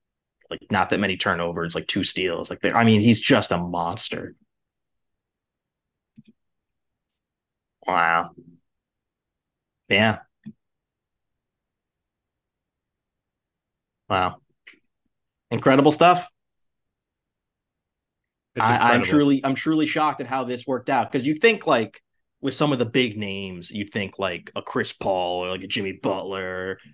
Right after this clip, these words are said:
Speaker 1: you know, like, no. They j-, no, they're too old and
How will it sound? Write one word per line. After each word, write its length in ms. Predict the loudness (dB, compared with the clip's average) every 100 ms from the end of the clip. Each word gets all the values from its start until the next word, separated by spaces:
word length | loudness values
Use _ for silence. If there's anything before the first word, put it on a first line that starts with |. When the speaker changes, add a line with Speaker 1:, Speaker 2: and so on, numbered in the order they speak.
| _
Speaker 1:
you 120 | -10 -8
know, 280 | -6 -6
like, 520 | -6 -8 -10 -14 -20 -20 _ _ _ _ _ _ _ _ -16
no. 360 | -8 -6 -6 -10 _ _ _ _ _ _ _ _ _ _ _
They 100 | -4
j-, 140 | -4 -6
no, 220 | -2 0
they're 100 | 2
too 160 | 0 2
old 420 | 4 4 4 0
and 400 | -4 -4 -4 -6